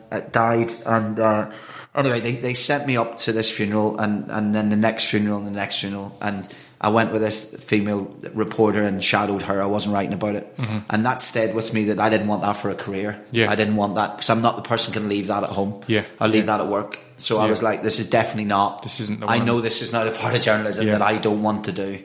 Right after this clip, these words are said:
Speaker 2: Yeah.
Speaker 1: Um, this doesn't feel like anything other than, you know, s-, emotional scarring. I'm
Speaker 2: Yeah.
Speaker 1: not the person. I mean, there's a lot of people can, and I have such respect for them, but I,
Speaker 2: Hundred percent.
Speaker 1: I fail in that level. I, I
Speaker 2: Yeah.
Speaker 1: can't leave things at home,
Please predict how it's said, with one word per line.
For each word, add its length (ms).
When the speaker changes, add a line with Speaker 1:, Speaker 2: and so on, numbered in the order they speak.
Speaker 2:
Yeah. 240
Speaker 1:
Um, 400
this 240
doesn't 340
feel 260
like 500
anything 420
other 160
than, 320
you 140
know, 240
s-, 260
emotional 460
scarring. 640
I'm 140
Speaker 2:
Yeah. 120
Speaker 1:
not 120
the 60
person. 360
I 120
mean, 80
there's 160
a 40
lot 140
of 100
people 220
can, 360
and 120
I 60
have 100
such 300
respect 340
for 100
them, 120
but 60
I, 40
Speaker 2:
Hundred 160
percent. 220
Speaker 1:
I 80
fail 340
in 100
that 160
level. 240
I, 120
I 200
Speaker 2:
Yeah. 40
Speaker 1:
can't 260
leave 120
things 240
at 60
home, 180